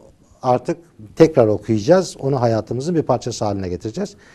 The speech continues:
Günlük hayatımızın bir parçası haline getirmemiz lazım.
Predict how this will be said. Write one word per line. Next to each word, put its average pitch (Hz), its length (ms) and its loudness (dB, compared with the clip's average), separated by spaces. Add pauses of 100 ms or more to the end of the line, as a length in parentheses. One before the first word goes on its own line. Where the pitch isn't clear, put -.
(200)
Günlük 156 420 6
hayatımızın 107 480 2
bir 95 60 -6
parçası 92 440 -10
haline 80 220 -10
getirmemiz 76 500 -14
lazım. 73 300 -16